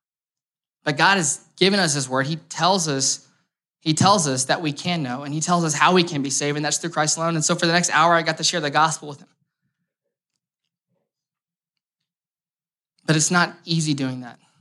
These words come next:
And sometimes it's easier to just cower back, and because I've never had a life-changing conversation with anybody that's not uncomfortable <laughs> for me or them. It's hard.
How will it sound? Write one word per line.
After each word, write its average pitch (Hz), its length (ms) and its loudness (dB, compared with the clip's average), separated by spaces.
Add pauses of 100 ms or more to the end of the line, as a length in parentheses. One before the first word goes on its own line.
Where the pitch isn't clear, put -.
(280)
And 147 120 -6
sometimes 170 500 0 (1400)
it's 143 140 -4
easier 151 360 2
to 151 120 -2
just - 340 -2 (400)
cower 156 220 4
back, 160 320 0 (180)
and 143 340 -2 (920)
because 156 200 -2
I've 151 100 2
never 170 200 4
had 170 240 4
a 156 60 2
life-changing 160 580 2
conversation 156 480 2
with 143 80 -4
anybody 147 340 2
that's 131 220 -4
not 147 260 0 (840)
uncomfortable 143 540 0
<laughs> - 340 -10
for 147 120 -2
me 156 240 2
or 151 200 2
them. 123 260 -4 (340)
It's - 120 -6
hard. 151 320 2